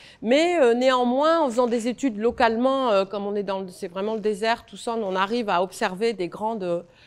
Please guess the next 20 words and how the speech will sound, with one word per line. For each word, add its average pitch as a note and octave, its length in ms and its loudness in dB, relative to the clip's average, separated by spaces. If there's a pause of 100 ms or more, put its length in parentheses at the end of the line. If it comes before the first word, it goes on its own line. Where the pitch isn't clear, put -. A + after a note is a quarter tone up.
surfaces B3+ 580 0
et G#3 40 0
à F3+ 80 2
voir G3 260 -4
tous - 100 -14
les A3 180 -4
animaux A3 460 -2
qui G3+ 300 -10
y G3+ 40 -8
vivent C#4 340 0
et G3+ 100 2
à F3+ 100 0
faire F#3+ 200 -6
des F#3+ 180 -6
estimations A#3+ 680 -4
de F#3 320 -4 (380)
taille B3+ 200 4
de A3 100 -2
population. A3 800 -4 (440)
Et, C#4 260 2